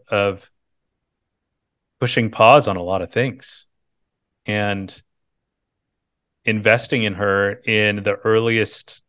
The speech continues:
moments of her life before she's even twenty pounds, you know, like, the, the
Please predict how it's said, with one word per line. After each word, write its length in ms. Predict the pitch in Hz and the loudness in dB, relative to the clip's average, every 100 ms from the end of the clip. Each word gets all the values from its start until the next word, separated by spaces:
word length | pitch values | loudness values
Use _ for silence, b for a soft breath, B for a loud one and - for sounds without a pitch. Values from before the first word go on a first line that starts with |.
| _ | _
moments 340 | 113 113 117 - | -4 -2 -2 -2
of 100 | 98 | -2
her 100 | 95 | 0
life 400 | 104 151 123 - | 4 6 4 -2
before 260 | - 110 | -2 -2
she's 220 | 117 104 | 0 -4
even 240 | 104 101 95 | -6 -8 -10
twenty 260 | - 107 | -8 -8
pounds, 560 | 95 107 117 113 92 - | -6 -4 -2 -4 -6 -10
you 80 | 104 | -8
know, 240 | 104 117 | -4 -2
like, 300 | 101 92 - b b b b b b _ _ _ _ _ _ _ _ _ _ | -2 -4 -6 b b b b b b _ _ _ _ _ _ _ _ _ _
the, 320 | 120 110 107 _ _ _ _ _ | -2 -2 -4 _ _ _ _ _
the 680 | 113 95 107 104 98 95 | 0 4 6 4 2 -4